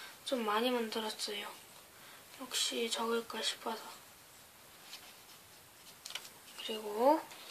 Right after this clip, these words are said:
흰색 물감, 소량이랑,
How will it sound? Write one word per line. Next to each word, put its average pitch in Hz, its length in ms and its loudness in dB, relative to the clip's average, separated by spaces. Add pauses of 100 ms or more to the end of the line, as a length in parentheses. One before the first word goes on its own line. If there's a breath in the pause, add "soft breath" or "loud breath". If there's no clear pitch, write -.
(800 loud breath)
흰색 285 400 4
물감, 226 920 2 (1300)
소량이랑, 254 1160 0